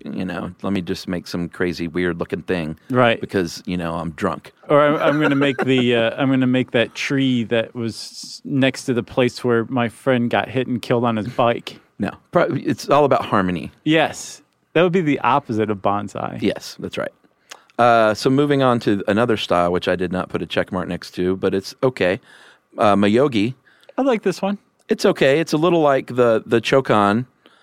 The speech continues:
Speaker 1: Um,
Speaker 2: It's the informal upright.
Speaker 1: Okay, so a little more style, maybe?
Speaker 2: Yeah, so the Chokan is very formal, very
Speaker 1: Yeah.
Speaker 2: straight. Um, the, uh, Moyogi is, it's overall, the shape is upright.
Speaker 1: Yeah.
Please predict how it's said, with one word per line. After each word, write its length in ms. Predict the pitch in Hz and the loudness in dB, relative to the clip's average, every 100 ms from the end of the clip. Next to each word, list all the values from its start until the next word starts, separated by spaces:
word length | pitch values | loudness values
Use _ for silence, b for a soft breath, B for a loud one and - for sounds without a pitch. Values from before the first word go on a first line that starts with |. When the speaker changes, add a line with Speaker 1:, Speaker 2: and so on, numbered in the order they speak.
| b b b | b b b
Speaker 1:
Um, 640 | 113 113 107 104 101 98 - _ | 0 2 4 4 2 0 -4 _
Speaker 2:
It's 220 | 156 139 - | -2 -2 2
the 220 | 131 131 | 2 2
informal 600 | 180 180 143 151 117 107 | 0 0 2 2 2 2
upright. 380 | 113 104 110 - - _ _ _ _ _ | 0 -2 -4 -4 -8 _ _ _ _ _
Speaker 1:
Okay, 240 | - - 90 | 0 2 0
so 200 | - 117 | 0 2
a 20 | |
little 180 | 117 110 | 4 4
more 240 | 107 95 92 | 4 2 -2
style, 400 | - 98 101 104 | 0 2 4 2
maybe? 340 | 110 107 117 - - 156 | 0 -2 -6 -10 -8 -2
Speaker 2:
Yeah, 340 | 170 175 139 | 2 2 2
so 220 | - 170 | 0 0
the 240 | 147 139 135 | 4 4 2
Chokan 540 | - 185 - 175 160 | 2 0 2 2 2
is 100 | 139 | 0
very 260 | 143 143 151 | 0 0 0
formal, 460 | - 156 151 143 | 0 2 2 0
very 180 | 127 120 | 0 0
Speaker 1:
Yeah. 80 | - | 0
Speaker 2:
straight. 520 | - - 135 127 - 135 | -4 -2 2 2 0 2
Um, 300 | 120 117 110 B B - | 2 2 -4 B B -8
the, 360 | 123 131 123 127 | -2 0 2 2
uh, 240 | 123 120 | 2 2
Moyogi 760 | 143 135 151 147 139 151 139 131 | 0 0 2 2 0 0 0 2
is, 420 | 127 104 - - _ _ _ _ - | 2 0 -8 -20 _ _ _ _ -2
it's 320 | 147 113 - - - | -2 -2 -8 -8 0
overall, 760 | 175 180 165 147 165 190 180 - | 2 4 4 4 4 2 -2 -4
the 100 | 160 | -2
shape 340 | - 190 185 | 0 0 0
is 120 | 180 | 0
upright. 640 | 180 190 208 208 214 - - | 0 0 0 0 -2 -6 -2
Speaker 1:
Yeah. 220 | 113 80 | 0 0